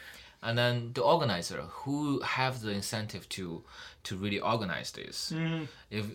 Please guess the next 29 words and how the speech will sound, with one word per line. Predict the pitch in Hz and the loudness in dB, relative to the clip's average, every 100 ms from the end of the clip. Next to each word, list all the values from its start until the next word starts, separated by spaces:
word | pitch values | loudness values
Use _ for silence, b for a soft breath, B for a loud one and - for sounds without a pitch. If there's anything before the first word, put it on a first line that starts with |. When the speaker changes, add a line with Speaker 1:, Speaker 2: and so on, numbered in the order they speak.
| - - 107 | -10 -12 -6
Speaker 1:
here, | 131 135 135 131 | 2 4 4 2
normally, | 101 120 123 131 127 117 110 | 0 2 4 6 6 4 2
if | 98 - | -2 -2
there's | 107 101 | 0 0
no | 110 107 107 110 107 104 101 90 - | 0 2 2 2 2 2 0 -4 -6
money | 104 110 110 107 | -2 0 2 0
or | 95 | -2
frame, | - 113 110 120 123 _ _ | -4 -2 -2 -2 -8 _ _
um, | - 101 98 98 95 | 0 2 4 2 0
people | 117 101 | -4 -4
don't, | 98 98 92 - | -4 -4 -6 -6
are | 95 | -2
not | 101 104 - | 0 0 -2
doing | 107 104 | -4 -4
th-, | - 107 | -4 -4
anything. | 117 131 151 170 - - B B B - | -4 -2 -4 -6 -10 -20 B B B -4
And | 113 | 0
even | 117 117 113 104 | 2 2 2 2
when | 120 123 120 117 92 92 - - - | 4 4 4 0 -6 -12 -16 -20 -12
things | - - 120 117 | -6 0 2 4
like | 104 101 | 2 0
this | 117 113 98 | 0 -2 -2
are | |
organized, | - 127 127 123 113 117 - - B B B | 2 4 4 2 2 0 -2 -6 B B B
here | - 151 147 123 | 0 4 4 2
we | 120 120 | 2 2
do | 135 | 4
have | 131 120 113 | 4 4 2
forums | - 113 113 110 - | 0 2 2 0 -4